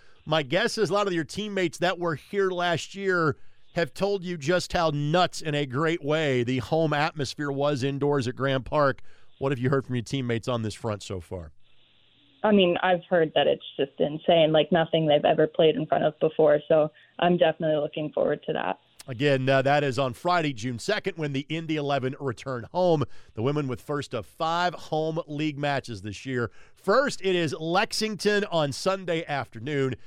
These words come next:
Speaker 1: And again, hoping to continue that goal-scoring streak is Maisie Whitsitt, who joins us on the program this morning. Maisie, again, welcome to town. Thanks for the time.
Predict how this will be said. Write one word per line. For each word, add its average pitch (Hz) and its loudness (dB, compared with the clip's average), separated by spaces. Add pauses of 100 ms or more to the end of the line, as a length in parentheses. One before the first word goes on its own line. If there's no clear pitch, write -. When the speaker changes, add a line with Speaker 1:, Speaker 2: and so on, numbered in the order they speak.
(180)
Speaker 1:
And 113 -4
again, 120 -2
hoping 147 -2
to 135 -2
continue 147 -6
that 123 -2
goal-scoring 135 -4
streak 139 -6
is 113 -8
Maisie 120 -4
Whitsitt, 117 -4 (260)
who 120 -4
joins 101 -2
us 95 -8
on 107 -4
the 104 -4
program 92 -6
this 90 -10
morning. 85 -8
Maisie, 113 -2
again, 120 0
welcome 127 0
to 117 -4
town. 127 0
Thanks 135 -2
for 120 -14
the 117 -8
time. 135 0